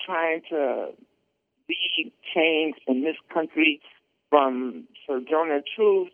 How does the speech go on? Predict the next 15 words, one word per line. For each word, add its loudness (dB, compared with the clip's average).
to, -4
um, -2
to 2
Harriet 4
Tubman -2
to -18
Shirley 4
Chisholm, 2
all 2
the 0
way -2
up -6
to -6
you -4
guys' 0